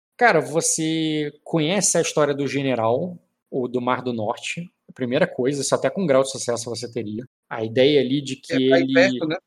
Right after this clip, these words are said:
Speaker 1: É, porque foi ali naquela região, né? Você sabe que ele era um grande, ele é um general, mas ele não tava comandando as tropas sacrenses, né? Ele foi um papel de diplomata, ele foi um diplomata muito importante naquela,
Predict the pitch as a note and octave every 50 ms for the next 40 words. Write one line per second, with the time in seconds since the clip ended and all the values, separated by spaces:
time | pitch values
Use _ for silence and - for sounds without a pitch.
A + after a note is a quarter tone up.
0 | _ _ _ _ _ - - - C#3 C#3 D3 E3 F#3+ G#3+ G3+ - - C#3+ - -
1 | D3 C3+ - - - - D#4 - G#3 F3+ F3 D#3+ C#3 C3+ C3 - - C3 B2 B2
2 | B2 B2 A#2 A#2+ B2+ A2+ A2+ B2 A#2 A2+ A2 A2 G#2+ G#2+ - _ _ _ - C3+
3 | - C#3 - - D3+ E3 E3+ F3+ F3 - - D3+ D3+ D3+ D#3 D#3 D3+ C#3+ D3 D3+
4 | C#3+ C3 C3+ C#3 D3+ D#3 D#3 C3+ C3+ D3+ D3+ C#3+ C#3+ C#3+ C#3+ D3+ E2 - - _
5 | _ _ _ - D3 B2+ C3 D3 F3+ F#3 E3+ C#3+ D3 D3+ C#3 C3 B2+ C3+ D#3+ D#3+
6 | D3 C#3+ C3+ - C#3+ C#3 D3 D3 D3+ D3 D3+ D3+ D3 D3+ F3+ D#3+ D3+ D3 D3 D3
7 | C#3+ - D3+ C3+ - - - D#3+ D3+ - C#3 B2+ A#2 A2+ - B2 A2 A2 A2 A2
8 | A2+ A2 A2 A2+ - - A#2+ A#2 A#2+ B2+ C3+ C3 B2+ C3+ B2+ - C3+ C3 B2+ A#2+
9 | A#2+ A#2+ B2+ C3 C3 - D#3 D3+ C3+ B2+ B2+ C3 C#3 - - A#2+ A#2 A#2 - C3+
10 | C3 - - C#3+ C3+ B2+ C3+ E3+ F3 - E3 D#3+ D#3 - - D#3 C#3+ - - C3+
11 | C3 - - C3 - - C3 B2 B2+ B2 A#2 A2